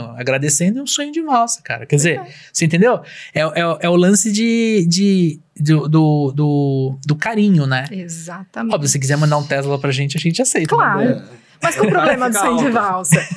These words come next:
Speaker 3: O cac fica alto.
Speaker 2: O que fica um pouquinho
Speaker 3: É.
Speaker 2: mais alto. Mas sabe qual é o problema do sonho de valsa, o problema da foto da família? É que a gente vê uma coisa que foi super legal, aí você contou agora, aí todo mundo fala assim,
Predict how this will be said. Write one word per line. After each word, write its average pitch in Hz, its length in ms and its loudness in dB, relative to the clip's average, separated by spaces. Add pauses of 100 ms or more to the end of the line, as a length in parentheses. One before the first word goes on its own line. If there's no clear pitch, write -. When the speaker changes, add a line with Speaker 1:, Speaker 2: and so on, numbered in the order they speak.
(200)
Speaker 3:
O 127 120 -2
cac 143 340 0
fica 156 180 -2
alto. 170 300 2
Speaker 2:
O 233 60 0
que 233 120 -4
fica 277 200 -4
um 349 60 0
pouquinho 381 280 0
Speaker 3:
É. 381 40 -4
Speaker 2:
mais 440 220 -2 (200)
alto. 381 260 -4
Mas 262 160 2
sabe 381 240 -2
qual - 140 2
é - 20 -6
o - 20 -8
problema 233 320 0
do 208 80 -2
sonho 208 220 -2
de 185 80 0
valsa, 220 460 0
o 175 40 -12
problema 208 320 2
da 196 120 0
foto 190 180 -2
da 180 80 -2
família? 214 640 2
É 226 100 -2
que 254 140 -4
a - 140 -2
gente 262 260 -4
vê 247 220 0
uma 359 400 2
coisa 240 280 0
que - 80 -14
foi 262 120 0
super 381 400 0
legal, 294 480 2 (360)
aí 285 140 0
você 320 240 0
contou 311 260 0
agora, 302 300 2
aí 294 80 -2
todo 311 180 -2
mundo 302 220 -2
fala 285 180 2
assim, 277 140 -2